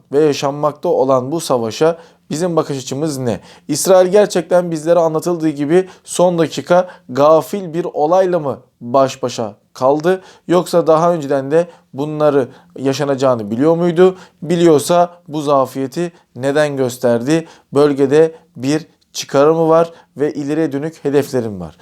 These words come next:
Şimdi bunları hepsi-, hepsini tabii ki elimizden geldiği kadarıyla sizlere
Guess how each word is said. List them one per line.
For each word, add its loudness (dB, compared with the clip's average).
Şimdi 2
bunları 4
hepsi-, -2
hepsini -2
tabii 0
ki -4
elimizden -2
geldiği 0
kadarıyla -2
sizlere 2